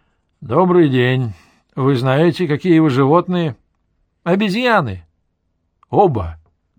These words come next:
Мальчики дружно кивают. Мансебо роется в двенадцати оставшихся книжках.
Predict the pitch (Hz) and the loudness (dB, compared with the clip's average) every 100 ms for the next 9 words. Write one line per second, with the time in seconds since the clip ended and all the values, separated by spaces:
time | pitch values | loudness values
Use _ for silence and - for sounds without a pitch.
0 | _ _ 143 147 127 - 139 151 127 123 | _ _ -2 -2 -4 -6 -2 0 -2 -4
1 | 101 123 107 95 90 _ _ _ _ _ | -4 -2 -2 -4 -10 _ _ _ _ _
2 | _ _ _ _ - 151 165 165 170 156 | _ _ _ _ -14 -8 -2 2 4 4
3 | 160 151 139 147 135 107 127 147 147 139 | 4 2 0 -2 -4 -4 -4 -2 -2 -2
4 | 139 120 131 - 135 - 127 - - 131 | -4 -4 -6 -4 -6 -6 -10 -12 -10 -6
5 | 107 - - - | -6 -8 -16 -20